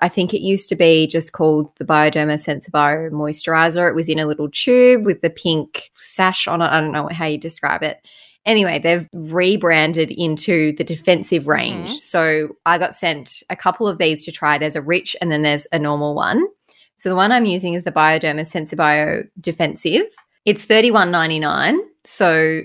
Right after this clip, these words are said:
Speaker 1: absolute bargain in terms of moisturizers. I've got, you know, Aspect Phytostatine nine in my routine. But I love this. Great for sensitive skin, great for dry skin.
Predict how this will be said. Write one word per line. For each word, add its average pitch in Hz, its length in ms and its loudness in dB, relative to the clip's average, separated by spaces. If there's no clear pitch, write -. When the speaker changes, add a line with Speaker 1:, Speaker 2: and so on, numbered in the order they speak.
Speaker 1:
absolute 175 560 -2
bargain 165 640 0
in 156 580 2
terms 160 340 0
of 156 200 2
moisturizers. 160 800 -2
I've 175 180 0
got, 170 320 0
you 160 80 -8
know, 156 300 -4
Aspect 156 380 -2
Phytostatine 151 380 -2
nine 151 200 -2
in 151 80 -6
my 151 100 -4
routine. 185 560 -2
But 220 200 0
I 262 340 4
love 175 400 2
this. 156 420 -6
Great 202 340 0
for 254 80 -4
sensitive 196 480 -4
skin, 180 480 -6
great 180 320 0
for - 80 -8
dry 180 380 0
skin. 175 580 -4